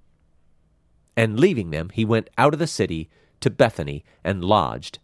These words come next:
there." Now, Mark, when he tells it, he just has him basically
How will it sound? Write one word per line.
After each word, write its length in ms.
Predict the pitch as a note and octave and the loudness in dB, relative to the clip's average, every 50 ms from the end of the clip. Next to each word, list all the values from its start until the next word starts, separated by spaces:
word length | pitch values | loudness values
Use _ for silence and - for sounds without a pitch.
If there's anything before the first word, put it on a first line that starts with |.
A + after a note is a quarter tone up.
| _ _ | _ _
there." 380 | - F2 F2 B1 G1+ - - _ _ _ _ _ _ _ _ _ _ _ _ _ _ _ _ _ _ _ _ _ _ _ _ _ _ _ _ _ - | -6 -4 -4 -4 -6 -10 -20 _ _ _ _ _ _ _ _ _ _ _ _ _ _ _ _ _ _ _ _ _ _ _ _ _ _ _ _ _ -2
Now, 200 | G#2+ F#2+ E2 - | 0 0 0 -2
Mark, 580 | - G#2+ C3 D3+ C#3+ G#2+ G2 G#2 - - - - _ _ _ _ _ _ _ _ - | -2 2 4 6 6 6 4 0 -4 -10 -20 -20 _ _ _ _ _ _ _ _ -2
when 160 | A2 A2 G#2 | -2 0 2
he 120 | B2+ C3 | 2 2
tells 300 | G#2+ - A#2 G2+ F#2+ E2 | 2 4 2 2 4 2
it, 180 | F#2+ F#2+ - - | -2 -4 -4 -4
he 180 | F#2+ G#2+ G#2+ F#2 | -2 -2 -2 0
just 240 | F2 F#2+ - - | 0 -4 -4 0
has 240 | - F#2 E2+ E2 - | 0 0 0 0 -2
him 320 | G2+ F2+ E2+ E2 D#2+ D#2 _ _ _ - | -2 -4 -4 -4 -6 -10 _ _ _ -2
basically 600 | A#2+ B2 A2+ - - G2 - F2+ F2 E2+ E2 - | 0 0 0 2 -2 -6 -4 -2 -4 -4 -4 -6